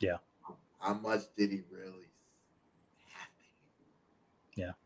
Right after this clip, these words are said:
Speaker 2: So I,
Speaker 1: And
Speaker 2: I
Speaker 1: that
Speaker 2: look
Speaker 1: might
Speaker 2: forward to seeing it more in film on it, but that, that would be my worry going forward.
Speaker 1: And I was gonna say that's a good, that's a really good point and a really good,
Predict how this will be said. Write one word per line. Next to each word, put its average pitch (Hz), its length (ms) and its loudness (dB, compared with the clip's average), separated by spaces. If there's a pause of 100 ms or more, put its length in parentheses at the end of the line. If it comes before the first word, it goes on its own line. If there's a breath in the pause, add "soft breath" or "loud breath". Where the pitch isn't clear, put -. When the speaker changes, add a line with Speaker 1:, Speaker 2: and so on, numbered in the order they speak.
(1200)
Speaker 2:
So 80 80 -12 (440)
I, 123 120 12
Speaker 1:
And 127 140 12
Speaker 2:
I - 60 12
Speaker 1:
that 151 80 12
Speaker 2:
look 160 100 12
Speaker 1:
might 226 140 12
Speaker 2:
forward 123 400 12 (240)
to - 80 -16
seeing 113 380 12
it 104 180 2
more 110 260 2
in 98 60 -2 (120)
film 104 120 2 (120)
on 90 120 -14
it, - 160 -20
but 95 220 -10
that, 110 340 0 (460)
that 156 260 12
would 147 120 12
be 143 200 12
my 127 320 12
worry 117 500 12
going 104 400 10 (100)
forward. - 440 -2 (960)
Speaker 1:
And 117 80 12
I 120 100 12
was 131 100 12
gonna 127 160 12
say 190 240 12
that's 131 240 12
a 120 80 12
good, 135 300 10
that's 113 200 12
a 101 200 10
really 120 240 12
good 110 200 10
point 147 260 12
and 110 100 12
a 107 40 12
really 120 260 12
good, 117 320 10